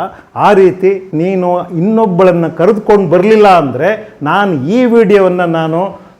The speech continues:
ನಮ್ಮ ಸ್ನೇಹಿತರ ವಲಯದಲ್ಲಿ ತೋರಿಸ್ತೇನೆ ಅಂತ ಹೆದರಿಸ್ತಾ ಇರ್ಬೋದು. ಅದ್ರ ಮೂಲಕನೇ ಎರಡು ಸಾವಿರದ ಎಂಟುನೂರು ಜನ ತ-, ತ-, ತಲುಪಿರ್ಬೋದು. ಕೀ ಪರ್ಸನ್ಸ್‌ನ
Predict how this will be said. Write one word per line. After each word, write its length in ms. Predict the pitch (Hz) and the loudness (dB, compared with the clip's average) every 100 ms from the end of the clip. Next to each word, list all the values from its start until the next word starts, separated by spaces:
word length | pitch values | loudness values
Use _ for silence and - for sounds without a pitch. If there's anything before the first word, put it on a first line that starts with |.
| 156 | -8
ನಮ್ಮ 260 | 156 156 | -4 -4
ಸ್ನೇಹಿತರ 420 | 147 156 170 170 | -4 -2 -2 2
ವಲಯದಲ್ಲಿ 400 | 160 147 147 143 | 0 2 0 -2
ತೋರಿಸ್ತೇನೆ 600 | 131 160 170 175 170 151 | -2 -2 -2 -2 -2 -2
ಅಂತ 120 | 156 156 | -2 -2
ಹೆದರಿಸ್ತಾ 480 | 180 226 247 - | 0 0 -2 0
ಇರ್ಬೋದು. 640 | 190 147 139 139 156 156 - - _ _ _ - | 0 2 0 -2 -2 -4 -14 -20 _ _ _ -4
ಅದ್ರ 200 | 175 247 | 0 4
ಮೂಲಕನೇ 580 | 240 247 233 233 240 233 | 4 4 2 2 2 2
ಎರಡು 240 | 220 214 | 2 0
ಸಾವಿರದ 280 | 220 226 220 | 2 0 2
ಎಂಟುನೂರು 360 | 220 202 226 208 | -2 0 -2 0
ಜನ 160 | 214 | -2
ತ-, 360 | 220 214 196 196 - - | -2 -2 -2 -4 -14 -2
ತ-, 200 | 208 185 | 2 2
ತಲುಪಿರ್ಬೋದು. 760 | 190 240 247 220 208 196 196 196 - - _ _ _ _ _ _ _ _ _ _ _ _ - | 2 2 2 2 2 2 0 -4 -14 -20 _ _ _ _ _ _ _ _ _ _ _ _ 0
ಕೀ 220 | 233 285 | 4 4
ಪರ್ಸನ್ಸ್‌ನ 720 | - 226 - 220 208 185 160 | 2 -2 0 0 0 -4 -4